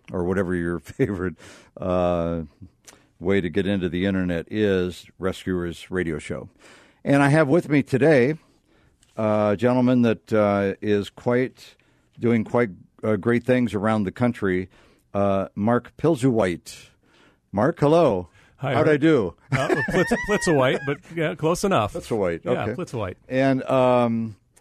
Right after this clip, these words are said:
Speaker 1: uh, Mark is the, uh, president and C E O of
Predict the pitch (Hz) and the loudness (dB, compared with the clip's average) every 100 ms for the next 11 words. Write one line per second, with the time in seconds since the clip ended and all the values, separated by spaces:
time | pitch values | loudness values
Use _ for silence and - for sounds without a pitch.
0 | _ _ _ - 107 107 104 98 95 78 | _ _ _ -2 0 2 0 0 -4 -6
1 | - 127 175 156 117 98 110 101 98 101 | -2 2 2 2 0 2 2 2 0 2
2 | 127 117 113 110 - 127 117 113 110 104 | 0 2 -2 -2 -2 0 2 4 4 4
3 | 95 85 | 2 -2